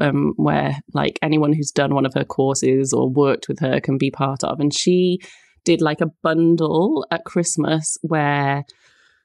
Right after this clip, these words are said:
people put in products for free and then people could sign, there was, like, a free option and a paid option. And so I just was like, "Well, I'm just gonna give it a go and see what happens." Not really having,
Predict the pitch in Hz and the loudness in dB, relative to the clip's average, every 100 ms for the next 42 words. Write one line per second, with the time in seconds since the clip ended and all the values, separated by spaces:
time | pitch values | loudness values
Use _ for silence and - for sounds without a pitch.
0 | _ 214 180 - 165 160 - 202 - 160 | _ 2 2 4 4 4 2 0 2 2
1 | 160 - 170 156 - - - - 160 - | 2 0 -2 0 -2 -6 -8 -6 -6 -2
2 | 165 156 143 139 139 143 139 139 135 135 | 2 4 2 2 0 -2 -2 -2 -4 -4
3 | 160 139 151 - - 139 - 151 151 160 | -4 -4 -6 -6 -4 -2 2 2 2 -2
4 | 151 - 160 151 - 143 135 131 156 139 | -4 2 2 2 0 -2 -2 -4 0 0
5 | 139 - - 127 131 131 135 139 147 _ | 0 -4 -4 -4 -2 -2 0 -2 -4 _
6 | _ _ _ _ 196 214 214 214 226 - | _ _ _ _ 0 2 0 2 0 -2
7 | 214 202 175 - 175 170 170 - 175 175 | -2 0 0 0 0 0 -2 -4 -6 -4
8 | - 202 165 165 - 160 147 139 147 156 | -2 -2 0 -4 -4 -2 0 -2 0 0
9 | 156 160 156 - 151 208 247 233 208 170 | 0 -2 -6 -4 -2 0 0 2 0 0
10 | 165 165 151 147 151 | -2 2 2 0 -4